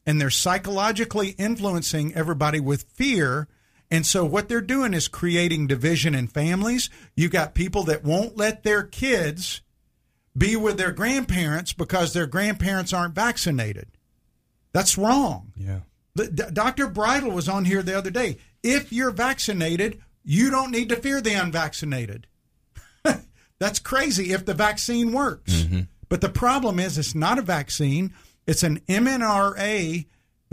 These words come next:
Speaker 1: therapy is what Doctor Bridle called it, where they inject you, and he used the term P E G, and, um, it, which is a,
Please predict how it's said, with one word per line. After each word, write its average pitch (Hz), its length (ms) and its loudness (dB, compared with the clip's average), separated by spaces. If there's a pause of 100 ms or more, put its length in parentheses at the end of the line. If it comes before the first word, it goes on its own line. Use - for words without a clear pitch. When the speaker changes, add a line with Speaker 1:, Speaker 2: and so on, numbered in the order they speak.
(160)
Speaker 1:
therapy 185 640 2
is - 240 -2
what 156 220 -2
Doctor 156 360 -2
Bridle 127 420 -2
called 123 340 -2
it, 196 160 -2 (220)
where 170 140 2
they 165 260 0
inject 202 680 0
you, 151 360 0 (220)
and 160 140 2
he 175 60 2
used 208 480 0
the 226 80 -8
term 160 500 -2 (760)
P 240 400 2
E 214 240 -2
G, 147 500 0 (380)
and, 147 460 2 (100)
um, 131 460 0 (160)
it, 156 200 0
which 160 220 0
is 147 140 2
a, 127 200 0